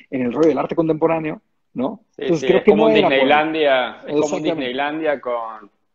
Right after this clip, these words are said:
Speaker 1: Exacto, ya dices,
Speaker 2: Sí, sí.
Speaker 1: "¿Qué, qué se está vendiendo? Entonces nos metemos por acá". No, yo creo que les faltó eh, lealtad a ellos mismos en las galerías, decir, "Yo voy a trabajar esto y voy a ir por aquí y voy a crear esto", ¿no?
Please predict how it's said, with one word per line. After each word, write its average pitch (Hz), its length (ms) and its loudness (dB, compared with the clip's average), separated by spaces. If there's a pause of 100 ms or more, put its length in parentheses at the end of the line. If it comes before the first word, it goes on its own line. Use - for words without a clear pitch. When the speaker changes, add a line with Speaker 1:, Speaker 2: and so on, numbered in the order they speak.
(240)
Speaker 1:
Exacto, - 360 -12
ya 180 260 -4
dices, 160 280 -6
Speaker 2:
Sí, 135 80 -6 (180)
sí. 117 100 -8
Speaker 1:
"¿Qué, 220 140 0
qué 247 100 0
se 240 40 2
está 233 180 0
vendiendo? 226 280 -2
Entonces 196 200 -8
nos - 20 -4
metemos 185 220 -4
por 156 140 -8
acá". - 280 -14
No, 196 380 -6
yo 165 140 -2
creo 190 140 -2
que 180 420 -2 (220)
les 147 200 -6
faltó 165 1000 0 (160)
eh, 117 640 -8 (920)
lealtad 151 500 2
a 165 60 4
ellos 160 220 0
mismos 147 600 -4
en 123 80 -12
las 113 80 -10
galerías, 120 260 -6
decir, - 280 -12
"Yo 180 180 2
voy 190 180 2
a 143 40 -4
trabajar 127 320 -10
esto 180 220 -8
y 156 40 -6
voy 151 180 -4
a 151 60 -2
ir 135 80 -4
por 113 200 -8
aquí 180 220 -10
y 151 40 -6
voy 147 140 -2
a 139 40 -4
crear 123 220 -4
esto", 117 340 -8
¿no? 143 200 -8